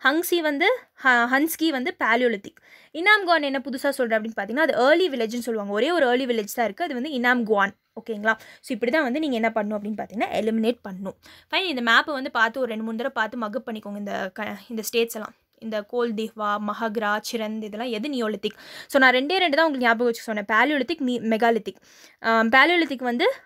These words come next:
ஹன்ஸ்கி, குர்னூல், ஹுக்குபு, ஹுக்குபி. அப்புறம் Megalithic வந்து ஆடிச்சநல்லூர், பிரம்மகிரி நீங்க ஞாபகம் வச்சுக்கோங்க. ஏபி, ஏபி டி வில்லியர்ஸ்னு ஞாபகம் வச்சுக்கோங்க, கிரிக்கெட் பிளேயர். ஆடிச்சநல்லூர், பிரம்மகிரி. So, இது ரெண்டும் ஞாபகம் வச்சுன்னா சிறந்த அந்த இதெல்லாம் நியோலித்திக்லாம் நீங்க எழுதிக்கலாம்.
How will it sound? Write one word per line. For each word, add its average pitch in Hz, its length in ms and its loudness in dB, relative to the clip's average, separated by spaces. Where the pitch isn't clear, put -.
ஹன்ஸ்கி, 277 520 2
குர்னூல், 254 320 2
ஹுக்குபு, 277 440 2
ஹுக்குபி. 262 400 0
அப்புறம் 302 340 2
Megalithic 277 480 4
வந்து 254 360 0
ஆடிச்சநல்லூர், 269 640 2
பிரம்மகிரி 233 400 2
நீங்க 220 80 -6
ஞாபகம் 202 360 -4
வச்சுக்கோங்க. 214 240 -8
ஏபி, 240 420 4
ஏபி 247 280 4
டி 247 120 2
வில்லியர்ஸ்னு 214 340 -2
ஞாபகம் 202 360 -2
வச்சுக்கோங்க, 185 360 -10
கிரிக்கெட் 214 300 -6
பிளேயர். 196 360 0
ஆடிச்சநல்லூர், 285 680 4
பிரம்மகிரி. 208 460 -4
So, 240 180 -2
இது 233 120 0
ரெண்டும் 277 140 0
ஞாபகம் 247 260 2
வச்சுன்னா 320 180 -4
சிறந்த 294 540 2
அந்த 254 200 2
இதெல்லாம் 247 340 2
நியோலித்திக்லாம் 277 520 2
நீங்க 240 220 0
எழுதிக்கலாம். 220 380 -4